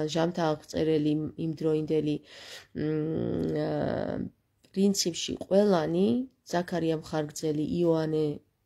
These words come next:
იოანე, იოანე მხარგრძელს არ ანდობდნენ, განდობილი არ იყო სხვათა შორის იოანე მხარგრძელი, თურმე. და, ა, ხო, დანარჩენები განდობილები იყვნენ, ნუ,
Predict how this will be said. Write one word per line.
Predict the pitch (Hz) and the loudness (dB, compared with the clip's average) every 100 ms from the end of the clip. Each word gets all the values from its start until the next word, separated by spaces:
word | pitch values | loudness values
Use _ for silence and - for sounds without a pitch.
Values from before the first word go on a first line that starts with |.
| _ - | _ -2
იოანე, | 190 226 247 233 254 254 _ _ _ _ | 4 6 8 6 4 0 _ _ _ _
იოანე | - 214 233 226 | 4 8 8 8
მხარგრძელს | 220 226 202 202 247 262 - - | 4 2 0 4 6 6 2 -2
არ | 175 175 | 0 2
ანდობდნენ, | 165 151 147 160 - 160 | 2 0 -4 -6 -4 -4
განდობილი | 151 170 175 175 196 254 | 2 2 4 2 2 4
არ | 220 160 | 4 2
იყო | 147 - | 0 -8
სხვათა | - - - 180 | -12 -10 -10 -10
შორის | - - 160 | -10 -10 -4
იოანე | 160 156 147 165 | -2 0 -2 -6
მხარგრძელი, | - - - - - - - - | -8 -12 -10 -12 -10 -12 -20 -14
თურმე. | - 147 - - _ _ _ - - - - _ _ _ - | -6 -4 -4 -8 _ _ _ -20 -20 -20 -20 _ _ _ -8
და, | 170 - - - | -4 -4 -6 -10
ა, | - 165 165 - - - 60 62 - - 170 180 | -10 -6 -6 -4 -4 -4 -4 -4 -4 -6 -10 -4
ხო, | - 170 | 4 6
დანარჩენები | 165 196 220 220 240 262 262 | 8 8 8 6 6 8 6
განდობილები | 240 214 214 208 196 190 165 160 | 6 6 6 4 4 2 2 0
იყვნენ, | 147 - 156 | -2 -4 -4
ნუ, | 156 | 0